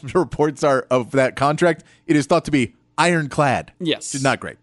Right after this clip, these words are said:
Speaker 2: Yeah, it's
Speaker 1: Uh,
Speaker 2: not looking great for, uh, Florida State
Speaker 1: U S C
Speaker 2: and their pity party.
Speaker 1: is gonna be starting Miller Moss in the game as a four-star quarterback.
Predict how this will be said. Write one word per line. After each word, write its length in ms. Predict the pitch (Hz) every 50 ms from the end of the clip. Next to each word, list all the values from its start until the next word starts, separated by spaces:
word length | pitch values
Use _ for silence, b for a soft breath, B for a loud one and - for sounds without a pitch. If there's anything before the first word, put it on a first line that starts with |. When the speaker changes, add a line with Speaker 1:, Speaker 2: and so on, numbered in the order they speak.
| _ -
Speaker 2:
Yeah, 260 | - 127 127 127 123
it's 80 | 127 117
Speaker 1:
Uh, 60 | 117 117
Speaker 2:
not 220 | 117 113 107 101
looking 200 | 160 147 151 147
great 260 | 131 135 131 123 -
for, 300 | - 120 120 120 117 110
uh, 180 | 113 110 110 110
Florida 320 | - - 139 139 131 127
State 240 | 120 - - 135 131
Speaker 1:
U 140 | 147 170 180
S 140 | 175 160 127
C 80 | 185 185
Speaker 2:
and 80 | 175
their 80 | 170 170
pity 180 | 131 123 123
party. 360 | 113 - 117 113 110 107 107 107
Speaker 1:
is 160 | 139 147 131
gonna 160 | 127 156 151
be 100 | 147 143
starting 400 | 135 - - 156 147 139 131 120
Miller 260 | 120 135 151 165 170 156
Moss 420 | 139 131 131 135 123 - - - -
in 120 | - 117 107
the 80 | 104
game 240 | 92 107 101 95 87
as 100 | 85 87
a 40 | 101
four-star 480 | - - 127 120 107 - - 117 104
quarterback. 600 | 98 - - 107 95 98 82 98 87 82 80 -